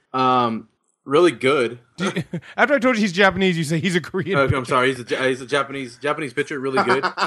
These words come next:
Speaker 1: Um,
Speaker 3: I didn't even pick up on that.
Speaker 1: yeah, he's, um, he just si-, he just, did he just sign a big contract? I really don't know.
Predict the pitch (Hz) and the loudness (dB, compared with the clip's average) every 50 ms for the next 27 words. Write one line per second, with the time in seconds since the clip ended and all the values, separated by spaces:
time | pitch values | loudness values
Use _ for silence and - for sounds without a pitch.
0 | - - - 139 - - 185 143 147 143 139 139 135 131 131 127 123 120 117 113 | -4 -6 -10 -12 -4 -4 -4 -2 0 2 2 4 4 2 2 0 -2 -4 -6 -10
1 | 110 - _ _ - 185 147 143 143 143 139 139 131 127 127 123 123 123 120 123 | -12 -16 _ _ -4 -4 -2 -2 -4 -4 -4 -4 -4 -4 -4 -8 -10 -12 -12 -12
2 | 120 117 - - 233 247 254 262 247 220 196 - - - - 156 147 139 135 131 | -14 -10 -10 -10 -10 -10 -14 -16 -18 -20 -20 -20 -20 -20 -12 -8 -6 -6 -4 -2
3 | 127 156 139 131 113 135 139 127 131 131 127 127 123 120 113 113 107 - - _ | -2 -2 -4 -4 -6 -6 -6 -4 -4 -4 -4 -4 -6 -8 -10 -12 -16 -18 -20 _
4 | - 120 117 151 160 185 185 - - 196 175 - - 147 151 175 185 - - - | -14 -12 -12 -12 -12 -12 -16 -8 -6 -6 -6 -6 -6 -10 -10 -10 -12 -14 -16 -20
5 | - _ _ 131 151 196 196 202 202 196 - 202 190 185 165 165 165 - - 165 | -20 _ _ -10 -10 -8 -6 -6 -6 -4 -4 -4 -4 -4 -6 -8 -10 -8 -8 -8
6 | 170 170 - 190 175 - 131 127 123 131 139 139 127 117 98 87 104 98 98 | -8 -6 -6 -8 -8 -8 -8 -8 -4 -4 -2 -2 -2 -4 -6 -8 -10 -12 -14